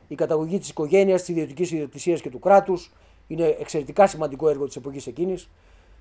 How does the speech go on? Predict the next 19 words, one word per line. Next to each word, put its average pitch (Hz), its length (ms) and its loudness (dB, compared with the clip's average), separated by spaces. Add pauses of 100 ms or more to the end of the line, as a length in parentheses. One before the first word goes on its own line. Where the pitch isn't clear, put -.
(260)
Αναπτύσσεται 202 440 0
και 254 180 2
στη 247 140 -2
συνέχεια, 214 460 4
αναπτύσσεται 185 460 0
από 190 180 4
τον 180 160 0
μεγάλο 214 440 10
άλλο 208 200 12
επαναστάτη 180 600 4
και 170 100 0
διανοητή, 156 560 0 (220)
τον 180 140 0
τελευταίο 190 420 8
που 190 120 -6
συνδύαζε 196 480 6
θεωρία 180 340 2
και 170 120 -2
πράξη 175 440 0